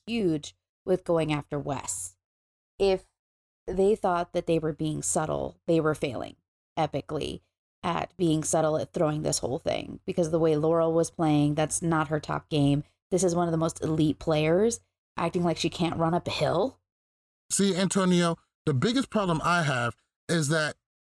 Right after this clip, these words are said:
Speaker 2: this move benefited nobody but Bananas. It, it didn't benefit Team U S. It didn't even benefit his alliance. It only benefited him. And the risk was way more than the reward could have been,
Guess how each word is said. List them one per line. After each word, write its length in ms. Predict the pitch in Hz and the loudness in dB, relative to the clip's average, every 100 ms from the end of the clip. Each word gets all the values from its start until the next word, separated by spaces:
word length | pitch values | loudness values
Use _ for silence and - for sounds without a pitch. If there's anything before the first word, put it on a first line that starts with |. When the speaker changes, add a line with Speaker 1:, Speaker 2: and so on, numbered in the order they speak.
| _ | _
Speaker 2:
this 360 | 143 135 202 - | 2 4 4 4
move 560 | 165 196 170 127 117 123 | 4 6 4 2 0 0
benefited 580 | 170 165 - 160 143 131 _ - | 0 0 0 2 2 -2 _ -2
nobody 640 | 123 147 208 240 175 151 | 4 6 6 4 2 2
but 220 | 135 143 - | 0 0 0
Bananas. 460 | 127 101 - - _ _ - 139 | 0 0 -4 -10 _ _ -8 0
It, 220 | 156 175 | 2 2
it 300 | - 160 160 | 2 0 2
didn't 200 | 156 202 | 2 4
benefit 380 | 190 202 202 202 | 2 2 0 -2
Team 200 | - 202 | 2 2
U 200 | 202 180 | 4 4
S. 160 | 143 - | 2 0
It 80 | 147 | 2
didn't 160 | 185 196 | 4 4
even 260 | 180 160 | 4 2
benefit 400 | 135 170 165 170 | 2 0 0 2
his 160 | 165 143 | 2 2
alliance. 500 | 127 160 175 143 - - _ | 2 2 2 0 -2 -8 _
It 140 | 185 196 | -2 0
only 280 | 180 175 196 | 4 4 6
benefited 640 | 151 156 156 - 143 135 135 _ _ _ - | 4 2 0 0 0 0 -2 _ _ _ -2
him. 320 | 180 185 92 _ _ _ | 0 0 -2 _ _ _
And 200 | 180 170 | 0 2
the 180 | 156 151 | 2 2
risk 480 | 127 127 190 - - _ _ | 2 2 2 0 -8 _ _
was 300 | - 151 156 | 0 2 2
way 280 | 131 170 233 | 2 2 4
more 180 | 196 180 | 4 4
than 140 | 160 | 2
the 60 | 156 | 2
reward 380 | 143 131 143 135 | 2 2 2 0
could 140 | - | -4
have 80 | 107 | -2
been, 240 | 104 80 | -4 -4